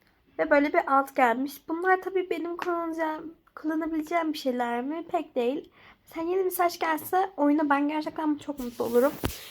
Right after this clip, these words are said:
Ve yeni bir ev gelmiş. Bu ev her tarafta işte. <laughs> E, ve benim anladığım kadarıyla polis... Po-, po-,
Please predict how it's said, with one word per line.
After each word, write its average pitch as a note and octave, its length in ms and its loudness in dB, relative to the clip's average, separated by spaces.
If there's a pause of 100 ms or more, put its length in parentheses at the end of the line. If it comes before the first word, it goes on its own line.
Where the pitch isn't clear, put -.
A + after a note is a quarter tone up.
(220)
Ve G4+ 60 4
yeni G#4 480 10
bir F#4+ 120 4
ev E4+ 240 0
gelmiş. C#4 640 4 (1800)
Bu D4+ 180 4
ev D4 260 6
her D4+ 260 0
tarafta A3+ 420 -2
işte. C4 580 2
<laughs> B3 400 4 (540)
E, B3 120 6
ve G4+ 320 8
benim F#4 220 6
anladığım D#4+ 420 4
kadarıyla D#4+ 380 4 (120)
polis... G4+ 420 6 (160)
Po-, F4+ 260 4 (280)
po-, - 300 -4